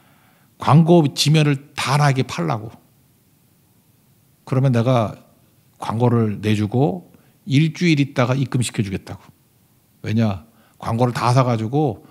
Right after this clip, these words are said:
광고가 필요한 사람 내가 찾아다니면서 내가 광고 만들어가지고 광고를 내주면 될 거라고. 솔깃하죠? 그래서 "이거 왜 그렇습니까? 아웃소싱 아니에요. 뭐 신경 쓸 것도 없고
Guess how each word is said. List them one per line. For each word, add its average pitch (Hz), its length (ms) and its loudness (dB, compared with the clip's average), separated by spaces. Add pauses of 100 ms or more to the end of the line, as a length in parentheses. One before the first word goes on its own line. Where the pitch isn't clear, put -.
(100)
광고가 135 340 0
필요한 160 300 -2
사람 139 160 2
내가 135 160 0
찾아다니면서 147 920 0 (340)
내가 131 220 0
광고 127 340 0
만들어가지고 139 1200 2 (920)
광고를 123 320 2
내주면 110 380 2
될 107 160 -4
거라고. 92 360 -6 (1400)
솔깃하죠? 196 720 2 (840)
그래서 190 400 0
"이거 190 160 2
왜 151 80 4
그렇습니까? 143 520 0
아웃소싱 185 420 0
아니에요. 123 240 0
뭐 120 360 -6
신경 196 220 -2
쓸 143 100 -4
것도 135 180 0
없고 104 340 -4